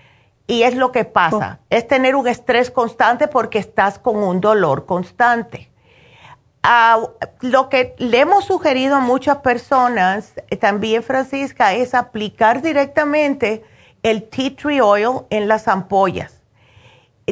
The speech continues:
Speaker 1: Te va a sentir como un mentol, pero te va a ayudar a que se te seque más rápido. Y no deja
Speaker 2: Ok.
Speaker 1: que se te infecten porque es un antibacteriano,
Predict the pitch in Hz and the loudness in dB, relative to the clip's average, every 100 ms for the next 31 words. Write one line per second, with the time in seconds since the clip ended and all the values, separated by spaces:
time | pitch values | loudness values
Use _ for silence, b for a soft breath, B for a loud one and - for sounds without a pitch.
0 | - 247 233 277 302 330 - 302 302 294 | -2 0 2 0 0 -4 -4 -4 -4 -2
1 | 277 233 247 254 226 214 - 202 202 294 | 0 0 0 -2 -2 -4 0 2 2 0
2 | 392 _ _ - 226 233 233 208 214 240 | -4 _ _ 0 2 2 0 2 0 0
3 | 254 247 262 262 247 233 202 196 208 202 | 0 0 0 -4 -4 -4 -6 -4 -4 -4
4 | 208 190 170 - 190 214 208 143 156 - | -4 -2 -2 -4 0 2 0 -2 -10 -12
5 | _ _ _ _ b b b b b b | _ _ _ _ b b b b b b
6 | _ - 240 226 - 208 - 214 214 240 | _ -2 2 2 0 -8 -8 -4 0 2
7 | 254 247 269 233 220 208 202 180 220 196 | 4 2 0 -2 -2 -4 -4 -2 -2 -2
8 | - 247 220 185 185 185 220 180 175 196 | -2 -2 -2 -4 -2 -2 0 0 -2 0
9 | 180 175 - 226 285 262 - 143 | 0 0 -4 -4 0 -2 -4 -16